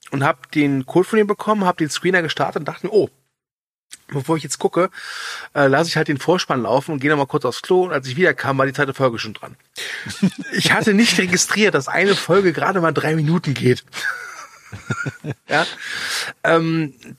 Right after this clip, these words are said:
dementsprechend, das ist halt wirklich für Vorschulkinder. Also Forky, äh, erklärt halt, was ist ein Freund, ja, und was ist Geld.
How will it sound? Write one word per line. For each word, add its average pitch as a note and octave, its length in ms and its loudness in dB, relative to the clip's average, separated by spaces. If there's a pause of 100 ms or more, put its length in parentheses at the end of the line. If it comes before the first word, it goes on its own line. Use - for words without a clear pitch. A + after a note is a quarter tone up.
(100)
dementsprechend, F3 640 2
das D3+ 140 -2
ist E3 100 -8
halt D#3+ 140 0
wirklich E3+ 160 2
für C#3+ 100 2
Vorschulkinder. A#2+ 720 -2
Also G#2+ 160 -2
Forky, D#3+ 640 -4 (440)
äh, C#3 80 0
erklärt C#3+ 480 2
halt, D3+ 220 0
was C3+ 160 -4
ist C#3 100 -12
ein C3+ 120 -4
Freund, D3+ 720 -2 (240)
ja, C#3+ 120 0
und C#3+ 220 0
was C#3 160 -2
ist C3+ 160 -8
Geld. B2 480 2